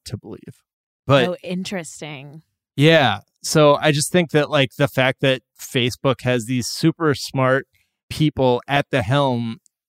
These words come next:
Speaker 1: like, is actually standing in the way, 'cause they can find a way every day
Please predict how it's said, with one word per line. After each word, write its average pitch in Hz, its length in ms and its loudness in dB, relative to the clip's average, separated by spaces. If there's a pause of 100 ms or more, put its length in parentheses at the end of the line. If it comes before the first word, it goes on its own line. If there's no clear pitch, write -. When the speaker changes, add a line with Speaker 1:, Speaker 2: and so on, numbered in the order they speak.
(140)
Speaker 1:
like, 123 180 -4
is 123 240 -4
actually 131 380 -2
standing 123 340 -2
in 110 80 -4
the 110 80 -4
way, 131 200 4
'cause 117 200 -6
they 131 180 0
can 131 200 -4
find 113 280 -2
a 107 60 -2
way 107 380 -4
every 120 380 -2
day 113 400 -2